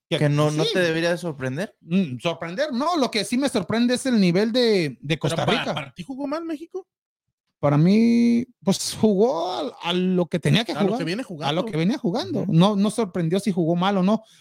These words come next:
Speaker 1: pero lo importante, como
Speaker 2: Ujú.
Speaker 1: lo decimos, es que sa-, sacó los tres puntos México, un Costa Rica que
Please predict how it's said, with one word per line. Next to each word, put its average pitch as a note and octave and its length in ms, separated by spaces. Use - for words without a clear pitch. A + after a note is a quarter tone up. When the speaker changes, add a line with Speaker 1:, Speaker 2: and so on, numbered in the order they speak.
Speaker 1:
pero E3 200
lo D#3+ 160
importante, D#3+ 640
como E3 220
Speaker 2:
Ujú. D3+ 60
Speaker 1:
lo C#3 80
decimos, D#3+ 640
es D#3 140
que G3+ 140
sa-, - 280
sacó F#3 600
los C#3 340
tres F3 240
puntos F#3+ 420
México, F#3+ 480
un G3+ 120
Costa F3+ 300
Rica F3 320
que E3 180